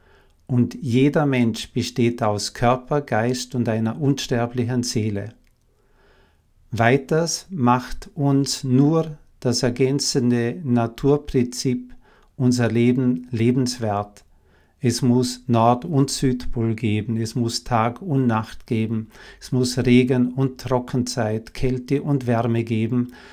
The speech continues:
damit wir auf dieser Welt ein Leben in Fülle haben kann. Genauso bezieht sich das auf das Menschsein von Mann und Frau. In der Ergänzung gelangen wir zur Fülle.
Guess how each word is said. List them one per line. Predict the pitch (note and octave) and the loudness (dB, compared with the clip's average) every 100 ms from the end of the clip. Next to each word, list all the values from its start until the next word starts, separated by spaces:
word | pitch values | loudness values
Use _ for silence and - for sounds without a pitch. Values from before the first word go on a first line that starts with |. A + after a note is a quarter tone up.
| - _ | -20 _
damit | B2 A2+ A#2+ C3 - | 0 2 4 2 -2
wir | A#2 B2 C#3+ C#3+ | 0 2 2 0
auf | C3 A2 | -4 -4
dieser | - C3+ C#3 C3+ A#2 | -4 -4 -2 -2 -2
Welt | A#2 B2+ B2+ | -2 -4 -4
ein | A2+ G#2+ | -4 -2
Leben | A2 B2+ C3+ | 0 0 2
in | C3+ B2 | 2 0
Fülle | - C#3+ C#3 A2+ | 0 0 2 0
haben | G#2 F#2+ A2+ G#2 | 0 -2 -4 -10
kann. | A2 G2+ A2 - _ _ _ _ _ _ | -10 -8 -10 -14 _ _ _ _ _ _
Genauso | B2+ A2 G#2 C3+ C#3 D3+ D3 | 4 4 4 2 0 0 0
bezieht | - B2 - B2+ C#3+ - | -2 -6 -4 -2 -2 -4
sich | C#3+ - - | -6 -6 -6
das | A2+ B2+ B2 - | -4 -2 -4 -4
auf | B2+ A#2+ - | -2 -2 -4
das | A#2+ - | -6 -2
Menschsein | A#2 A#2+ B2 - A#2 A#2+ B2+ - - _ | -2 -2 -4 -4 -2 -2 -4 -6 -18 _
von | - A#2+ A2+ - | -2 0 0 -2
Mann | A2+ G#2+ B2 B2+ - | 0 0 0 -2 -2
und | C#3 B2 | -2 -2
Frau. | - B2+ G#2+ G2 G2+ _ _ _ _ _ | 0 2 2 0 -6 _ _ _ _ _
In | - C#3+ | 2 4
der | C#3+ B2+ | 4 2
Ergänzung | B2+ A#2+ A#2+ B2 B2 - C3+ C3+ C3 | 2 2 0 0 -2 -2 0 -2 0
gelangen | B2 A2 G#2+ B2 B2 | 0 2 2 2 2
wir | A#2+ A#2+ | 2 -2
zur | A#2+ C#3 B2 | -2 -4 -4
Fülle. | - B2 G#2+ G2 | 0 0 0 -4